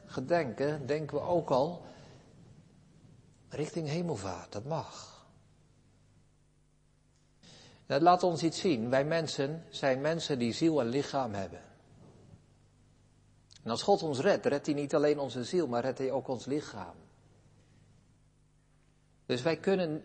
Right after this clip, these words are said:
laat ik die uitstap eens maken. Dat is toch wel belangrijk, gemeente. Wij moeten niet denken dat degenen die nu ontslapen zijn en in de hemel zijn, al de volle zaligheid hebben bereikt. Dat is niet zo.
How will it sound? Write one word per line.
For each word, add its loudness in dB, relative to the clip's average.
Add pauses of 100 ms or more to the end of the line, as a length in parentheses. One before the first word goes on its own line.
(140)
laat 2
ik 0
die 0
uitstap 0
eens -2
maken. -4
Dat -20
is -18
toch 0
wel -2
belangrijk, -2
gemeente. -8
Wij 0
moeten -4
niet -2
denken 0
dat 0
degenen -2
die -2
nu -2
ontslapen 4
zijn -6 (1000)
en -2
in -12
de -6
hemel 0
zijn, -6 (840)
al 2
de 0
volle 2
zaligheid 4
hebben -2
bereikt. -2
Dat -2
is -6
niet -12
zo. -10